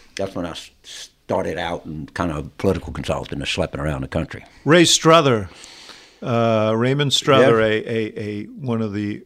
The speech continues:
Speaker 2: early
Speaker 1: Premier.
Speaker 2: giants in,
Speaker 1: Right.
Speaker 2: uh, media, political
Speaker 1: Taught me
Speaker 2: media
Speaker 1: a lot.
Speaker 2: consultant.
Speaker 1: Taught me a lot. And
Speaker 2: From Louisiana.
Speaker 1: Yeah, I, I, I worked for Raymond. He had a, he had a partner named Gus Wild, who didn't, Raymond became more nationally famous, but those guys taught me a lot. And, I mean, they understood,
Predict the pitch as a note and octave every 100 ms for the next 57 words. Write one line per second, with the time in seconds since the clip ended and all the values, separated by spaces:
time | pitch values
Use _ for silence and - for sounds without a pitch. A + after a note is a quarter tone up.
0 | _ - D3 D#3 D3 C3 B2 F#2 C3+ C3+
1 | C3 A#2 A2 - A#2 C#3 A2+ A2 G#2+ G#2+
2 | - A#2+ B2 C3+ C#3 A#2 A2 G#2 - _
3 | - - - _ - C#3+ C3+ B2+ C3+ C#3
4 | C3 G#2 G2+ B2+ A#2 A#2+ A2 F#2+ _ _
5 | _ G#2 A2+ G#2 F2 E2+ E2 F2+ D#2+ C3+
6 | D#3 D#3 D3+ D3 B2+ D3 F3 C#3 - A2
7 | A2 B2+ C#3+ D3 D3 G3 - D2 C2 _
8 | _ A2 A2+ G#2 A2+ B2 A2 C#3 C#3 G2
9 | E2+ G#2+ - G#2 A2+ D2 D#2+ F2 F2 D2+
10 | _ - G2 G2 F#2 - F2 D#2 F2 D#2+
11 | F#2 F#2 D#2 D2 C#2 - - - - -
12 | - _ _ _ _ _ _ _ _ A#2
13 | B2+ A2+ A2 - - G#2 G2+ G2 E2+ F2+
14 | - - G#2 G#2 G2+ C#3 A#2 F2+ - -
15 | G#2 F2